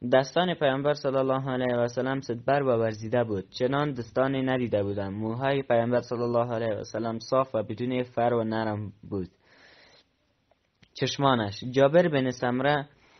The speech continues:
رضی الله عنه می‌گفت رسول الله صلی الله علیه و سلم دهان گشوده داشت و در سپیدهٔ چشمانش کمی سرخی بود. پاشنه‌های ظریف و کم گوش داشت.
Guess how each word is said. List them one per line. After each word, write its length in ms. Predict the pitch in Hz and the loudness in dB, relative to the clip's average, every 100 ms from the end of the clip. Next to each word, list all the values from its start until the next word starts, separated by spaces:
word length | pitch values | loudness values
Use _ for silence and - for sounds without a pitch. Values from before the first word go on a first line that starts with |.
| - - | -12 2
رضی 240 | 127 127 | 4 4
الله 140 | 127 | 2
عنه 200 | 131 135 | 0 0
می‌گفت 480 | 131 131 117 104 - | 0 0 0 -4 -2
رسول 300 | 123 127 143 | -2 -2 -2
الله 180 | 156 175 | 0 0
صلی 220 | 170 143 | -2 -4
الله 340 | 139 139 143 143 | -2 -2 0 0
علیه 320 | 135 131 135 | 0 -2 -4
و 100 | 127 | -2
سلم 340 | 131 139 143 | 0 0 2
دهان 460 | 123 113 135 147 120 | 0 2 0 -2 0
گشوده 440 | 120 - 117 123 | -2 0 0 2
داشت 360 | 110 95 - - - - - | 0 -4 -8 -16 -20 -18 -2
و 160 | 120 120 | 2 4
در 120 | 120 | 2
سپیدهٔ 580 | 113 117 120 123 139 143 | 2 0 2 2 2 2
چشمانش 720 | - - 127 131 135 131 - - | -2 -2 0 2 2 0 -4 -4
کمی 240 | 131 127 120 120 | -2 0 0 -2
سرخی 300 | 113 - 123 | -6 -4 -2
بود. 220 | 113 101 - - - _ | 0 0 -6 -20 -20 _
پاشنه‌های 680 | 143 135 - 135 147 170 170 | 0 0 0 -2 0 2 2
ظریف 340 | 131 131 143 135 | 4 4 2 2
و 100 | 117 | 0
کم 240 | 120 117 | 2 0
گوش 320 | 117 123 113 104 | 2 2 0 -2
داشت. 240 | 98 | -4